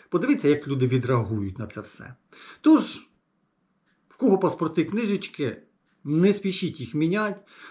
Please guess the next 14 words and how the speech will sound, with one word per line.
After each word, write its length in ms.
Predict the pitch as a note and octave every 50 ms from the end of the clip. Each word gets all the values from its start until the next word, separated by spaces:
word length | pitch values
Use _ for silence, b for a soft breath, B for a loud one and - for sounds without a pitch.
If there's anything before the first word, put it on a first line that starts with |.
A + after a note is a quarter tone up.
| B B B
Ну, 200 | A3+ D#4+ C4+ - D#3
а 160 | D3 D3 D3 D3
якщо 380 | F#3 F3+ F#3 - - A3+ G#3+
вже 200 | E3+ D#3 D3+ E3
він 140 | D#3 D#3+ C#3+
пошкоджений 880 | B2+ - C#3 C3+ - - - F#3 G3+ F3 C#3 B2 A#2+ D3+ C#3+ C#3 C#3+ B2
і, 500 | - - - F3 F3 F3 E3+ D#3 D3 C3
е, 800 | G#2+ G2+ - A#2+ A#2+ B2 B2 A#2+ A#2+ A#2 A#2 A#2 A2+ G#2+ G2+ G2 F#2+
щось 640 | - - E3+ E3+ D3 A#2 - - - - - - -
з 20 |
ним 220 | A#2 B2+ C#3+ - -
трапилося, 600 | - E3 E3+ E3+ E3+ D3 B2+ B2 A#2+ - C3+ A2+
то 280 | - - _ - C3+
його 300 | B2+ B2+ C3 C3 B2+ B2+